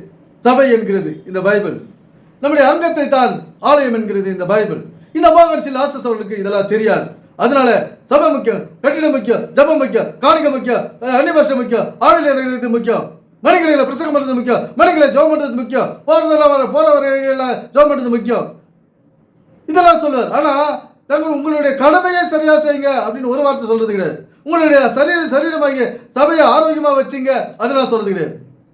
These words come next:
ஜான் ஜபராஜ் ஒரு கட்டடத்தை கட்டினா அதுல எவ்வளவு பிரச்சனை வந்து பாருங்க. ஒரு கிறிஸ்தவர்கள், அஹ், செய்யற காரியமா இது?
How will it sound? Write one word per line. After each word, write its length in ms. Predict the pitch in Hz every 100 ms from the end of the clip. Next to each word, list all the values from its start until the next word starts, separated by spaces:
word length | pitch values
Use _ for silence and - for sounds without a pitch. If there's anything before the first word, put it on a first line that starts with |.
| _ _ _ _
ஜான் 220 | 311 339 320
ஜபராஜ் 380 | 302 285 285 269
ஒரு 80 | 254
கட்டடத்தை 360 | 247 269 254
கட்டினா 320 | 233 233 220 202
அதுல 180 | 202 214
எவ்வளவு 200 | 247 220
பிரச்சனை 220 | 226 240
வந்து 220 | 214 190
பாருங்க. 200 | 170 127 - _ _ _ _ -
ஒரு 140 | 262
கிறிஸ்தவர்கள், 640 | - 320 311 302 285 269 233 208 - _ -
அஹ், 180 | 240 233
செய்யற 200 | 277 269 226
காரியமா 400 | 247 277 269 269
இது? 160 | 196